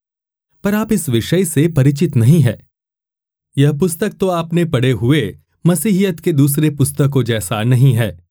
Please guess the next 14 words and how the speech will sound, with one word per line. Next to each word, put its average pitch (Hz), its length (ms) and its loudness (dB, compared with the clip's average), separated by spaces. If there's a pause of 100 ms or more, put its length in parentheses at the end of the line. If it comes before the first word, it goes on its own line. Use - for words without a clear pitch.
(420)
यह 151 160 2
पुस्तक 202 480 -4
में 202 240 0
आप 147 320 -2
ऐसी 143 300 0
बातों 131 380 -2
को 147 140 0
पढ़ोगे 135 720 0 (140)
जिसे 185 280 -2
पहले 190 320 0
कभी 151 320 2
न 117 100 2
सुनी 127 280 0
हो, 117 280 -2